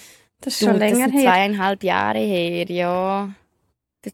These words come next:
Speaker 2: ist die Welt noch okay gewesen.
Speaker 1: Besser, ja. Glaub.
Speaker 2: Ja, nein, Anfangs zweitausendneunzehn, ja.
Speaker 1: Ja.
Speaker 2: Da war noch nix. Da war noch nix mit dieser Pandemie.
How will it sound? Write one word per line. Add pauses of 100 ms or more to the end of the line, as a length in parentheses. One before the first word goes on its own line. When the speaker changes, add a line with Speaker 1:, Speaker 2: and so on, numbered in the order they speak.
Speaker 2:
ist
die
Welt
noch
okay
gewesen. (1080)
Speaker 1:
Besser,
ja. (760)
Glaub.
Speaker 2:
Ja,
nein,
Anfangs
zweitausendneunzehn,
ja. (1000)
Speaker 1:
Ja. (260)
Speaker 2:
Da
war
noch
nix. (140)
Da
war
noch
nix
mit
dieser
Pandemie.